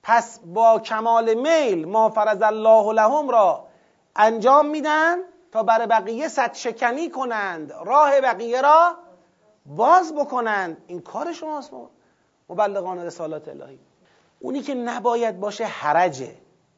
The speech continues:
نه اینکه حتماً پیغمبر واجب است به هر چیزی که فرض الله لهوه عمل بکنه.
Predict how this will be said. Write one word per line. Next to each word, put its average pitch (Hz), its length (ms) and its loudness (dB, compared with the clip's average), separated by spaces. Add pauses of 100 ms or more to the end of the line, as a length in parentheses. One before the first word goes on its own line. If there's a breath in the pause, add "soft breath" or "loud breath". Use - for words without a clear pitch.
(960)
نه 180 120 -6
اینکه 220 280 -6
حتماً 185 1120 -8 (100)
پیغمبر 165 680 -4
واجب 156 580 -6
است 160 260 -6
به 160 80 -8
هر 180 220 -6
چیزی 147 320 -14
که 139 120 -12
فرض 147 320 -8
الله 156 440 -6
لهوه 160 680 -6 (100)
عمل 160 360 -4
بکنه. 113 420 -20